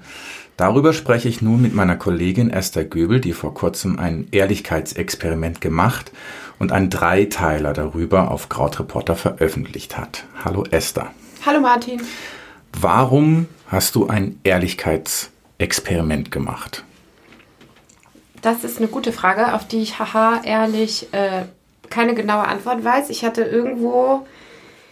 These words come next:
Speaker 2: von diesem Konzept gelesen, radikale Ehrlichkeit. So ist das oft bei Journalisten, weil man so viel liest, man schnappt was auf und weiß nicht mehr genau, wo man's her hat. Dann bleibt's irgendwie hängen.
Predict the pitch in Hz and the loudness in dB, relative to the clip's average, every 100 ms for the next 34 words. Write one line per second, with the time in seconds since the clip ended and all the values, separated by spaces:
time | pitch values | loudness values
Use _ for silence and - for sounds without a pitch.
0 | _ _ _ - 226 220 214 220 220 220 | _ _ _ -4 -2 0 0 -2 -2 -4
1 | 247 233 202 214 269 294 285 285 277 294 | -6 -4 -2 0 2 2 2 0 0 0
2 | 285 285 285 285 - 294 294 233 226 220 | 2 0 -2 -4 -2 -2 0 0 0 -2
3 | 220 233 - 247 240 247 233 240 240 240 | -2 -6 -2 0 0 0 0 0 -2 2
4 | 226 226 214 220 202 196 285 311 220 214 | 4 4 0 -4 -4 -2 -2 -2 -4 -4
5 | 208 220 233 - 202 196 - 220 240 269 | -4 -4 -4 -4 -6 -6 0 4 4 2
6 | - - 214 - - 208 220 226 220 220 | -2 -4 -4 -4 0 0 0 -4 -4 -2
7 | 214 208 202 196 220 202 202 196 190 190 | -2 -2 0 4 2 2 -4 -2 -4 0
8 | 220 240 285 285 220 214 208 208 202 - | 2 4 2 2 -2 0 0 0 -2 -4
9 | 208 196 190 220 302 | -4 -2 0 2 2